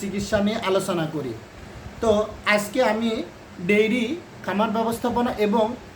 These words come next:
আহ, গরুর কিছু রোগ নিয়ে আলোচনা করব। আপনারা প্রায় একটা সমস্যায় ভোগেন, যারা গরু ছাগল লালন পালন করেন, তাদের প্রায় একটা সমস্যা হয়।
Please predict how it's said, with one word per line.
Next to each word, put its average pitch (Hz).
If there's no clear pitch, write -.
আহ, 190
গরুর 240
কিছু 233
রোগ 208
নিয়ে 240
আলোচনা 202
করব। 170
আপনারা 220
প্রায় 233
একটা 254
সমস্যায় 208
ভোগেন, 160
যারা 185
গরু 196
ছাগল 196
লালন 202
পালন 190
করেন, 165
তাদের 202
প্রায় 226
একটা 254
সমস্যা 202
হয়। 165